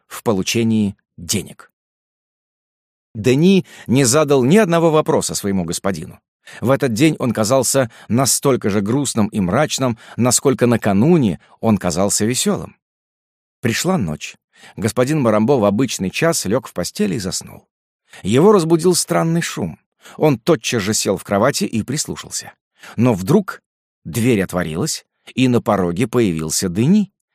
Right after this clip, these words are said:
Держа в одной руке свечу, в другой — кухонный нож, его глаза были неподвижны, губы и щеки судорожно подергивались, как бывает у людей, охваченных ужасным волнением.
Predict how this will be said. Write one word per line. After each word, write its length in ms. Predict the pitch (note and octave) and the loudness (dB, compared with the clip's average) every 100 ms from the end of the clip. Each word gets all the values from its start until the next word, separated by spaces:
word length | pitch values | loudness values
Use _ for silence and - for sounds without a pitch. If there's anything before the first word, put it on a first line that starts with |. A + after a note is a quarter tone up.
| _ - | _ -6
Держа 460 | F#2+ B2+ F#2 A#2+ | 0 0 0 2
в 60 | A2+ | 2
одной 280 | A2 A2 G2+ | 2 2 2
руке 260 | F#2+ D#2+ | -2 -4
свечу, 460 | - D#2 - F3+ F#3+ - | -8 -6 -2 0 0 -6
в 140 | F2 G#2+ | -8 -2
другой — 380 | B2+ A#2 A2 F#2+ | 0 2 2 2
кухонный 640 | - A#2 - F2 E2 E2+ | -2 -4 -2 -2 -2 -2
нож, 400 | E2+ G#2 F3 - - - | 0 0 0 -6 -14 -8
его 320 | A#2 C3 A#2+ | 0 2 2
глаза 400 | G2 F#2+ D2 G#2 | 2 -2 0 -2
были 300 | A2 C#3+ D#3 | 0 0 0
неподвижны, 840 | D#3 F3 F#3+ E3+ F#2 F2 D#2+ F#2+ | 0 -2 -4 -6 -8 -6 -4 -4
губы 400 | F#2 G#2 D#3+ B2+ | -2 0 2 2
и 160 | - A2+ | -2 -4
щеки 580 | - - F3 F#3 A2 - - - | -6 0 0 0 -4 -6 -14 -6
судорожно 720 | - - G2+ A#2+ B2 A2+ D3 | -4 0 0 0 -2 -2 -2
подергивались, 720 | D#3+ D#3 B2 F#2+ D#2+ D#2 - | -2 0 0 -2 -4 -6 -6
как 160 | A2 F2 | -6 -4
бывает 420 | G#2 C3+ C3 G2 | 0 0 0 -2
у 60 | F#2 | -6
людей, 420 | F2 G#2+ E3+ - _ _ - | 0 2 2 0 _ _ -10
охваченных 760 | G2 - G#2 C#3+ - C#3 - - | -8 -4 -2 -2 -2 -6 -6 -6
ужасным 640 | G#2+ E2 C3 - B2+ A2 | -6 -2 0 0 -2 0
волнением. 600 | B2+ C#3+ A2 D#2 C#2+ - | 0 0 0 -2 -6 -12